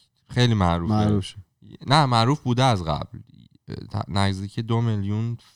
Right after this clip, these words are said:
Speaker 1: فالوور داشته رو تیک تاک و اینا. بعد این ویدیو رو می‌زنه و همه شروع می‌کنن،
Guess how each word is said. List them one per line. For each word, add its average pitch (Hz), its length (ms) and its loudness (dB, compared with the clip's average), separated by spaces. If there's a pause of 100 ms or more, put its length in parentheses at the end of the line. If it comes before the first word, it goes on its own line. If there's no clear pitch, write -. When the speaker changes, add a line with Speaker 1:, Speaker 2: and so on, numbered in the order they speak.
Speaker 1:
فالوور 95 520 0
داشته 113 340 -4
رو 104 120 -4
تیک 101 280 -8
تاک 98 180 -4
و 104 40 -2
اینا. 98 400 -2
بعد 123 160 -2
این 123 120 0
ویدیو 101 320 0
رو 113 100 -2
می‌زنه 123 540 -4 (600)
و 98 440 0 (400)
همه 107 260 2
شروع 110 320 0
می‌کنن، 107 580 -2